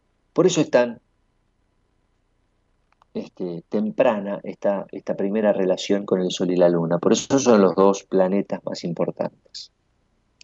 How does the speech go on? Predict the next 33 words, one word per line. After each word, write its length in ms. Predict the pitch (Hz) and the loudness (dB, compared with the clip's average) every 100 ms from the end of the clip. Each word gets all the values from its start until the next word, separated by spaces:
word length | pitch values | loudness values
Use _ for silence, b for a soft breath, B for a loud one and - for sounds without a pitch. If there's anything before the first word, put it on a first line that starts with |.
| B B B B | B B B B
Después 220 | - 131 190 | 2 4 4
tenemos 600 | 170 160 139 143 143 - _ _ _ _ _ _ - _ _ - _ | 6 6 6 2 -2 -14 _ _ _ _ _ _ -20 _ _ -20 _
a 80 | 117 | -8
Mercurio, 600 | 98 - 135 127 113 113 | -8 0 2 4 6 4
tenemos 460 | - 85 82 82 - | 0 -8 -12 -14 -14
a, 80 | - | -16
que 180 | - 95 | -10 -8
sería 220 | - 95 | -2 -2
un 120 | 95 | -2
poco 180 | - 95 | -4 -6
más 140 | 92 90 | -4 -4
la 80 | |
parte 280 | 87 - - | -4 -4 -4
racional, 760 | - - - - 117 107 98 95 _ _ _ - | -6 -8 -6 2 6 6 4 0 _ _ _ -16
la 160 | 90 | -14
que 100 | 85 | -6
empieza 500 | 90 82 101 - 90 - | -8 0 0 2 0 0
a 340 | 90 85 82 - _ _ _ _ _ _ | -8 -8 -10 -12 _ _ _ _ _ _
alimentarse 840 | - 92 85 87 85 104 101 - 87 | -4 -2 -2 -2 2 4 4 2 -2
del 220 | 87 87 | -2 2
medio. 560 | 120 113 95 98 98 - _ | 2 4 4 2 0 -4 _
Tenemos 360 | - 110 117 - | -6 -2 -2 0
a 60 | |
Marte, 460 | 117 160 127 - 104 | 0 2 2 0 -4
que 260 | - 90 82 | -4 -6 -8
en 140 | 92 | -6
parte 300 | 85 101 - | -2 0 0
lo 120 | 90 | -4
nombramos, 840 | 85 90 104 107 95 95 95 - - _ | -4 -2 2 2 2 -2 -6 -10 -20 _
como 140 | 92 | -8
esa 180 | - - | -6 -6
función 640 | 82 92 85 - 95 87 82 | -6 -6 -4 0 0 2 0
de, 160 | 80 | -2